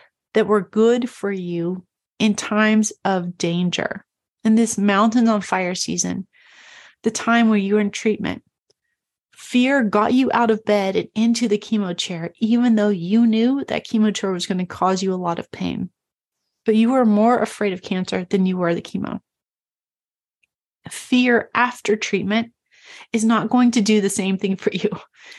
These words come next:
It's only going to keep you in fear. There's no action there for you to process or to, to move forward. And so here in this new season, after the Mountain's on Fire, we have to start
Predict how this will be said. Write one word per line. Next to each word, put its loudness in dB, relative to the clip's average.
It's -2
only 4
going 2
to -8
keep -4
you 0
in -2
fear. -4
There's 2
no 4
action -2
there 2
for 0
you 2
to -6
process 0
or -2
to, 0
to -8
move 2
forward. -2
And 4
so 2
here 0
in -2
this -2
new 4
season, -2
after -2
the 4
Mountain's 0
on -2
Fire, 2
we -2
have -8
to -4
start 0